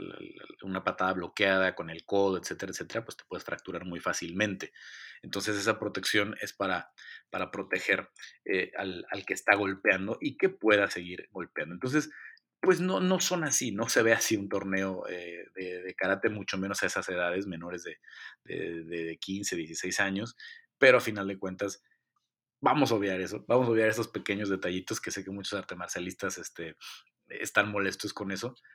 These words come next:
pero es una serie que apela a la nostalgia, apela a, a eso que, que, que, que dejó pendiente en los ochentas. Em, es una serie que se vuelve necesaria saber qué pasó después, ¿no? Eh, nos quedamos con la idea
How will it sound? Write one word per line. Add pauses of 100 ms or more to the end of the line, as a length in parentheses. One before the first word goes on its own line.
(120)
pero
es
una
serie
que
apela
a
la
nostalgia,
apela
a, (260)
a
eso
que, (720)
que,
que,
que
dejó
pendiente
en
los
ochentas. (480)
Em, (100)
es
una
serie
que
se
vuelve
necesaria
saber
qué
pasó (180)
después,
¿no? (340)
Eh,
nos
quedamos
con
la
idea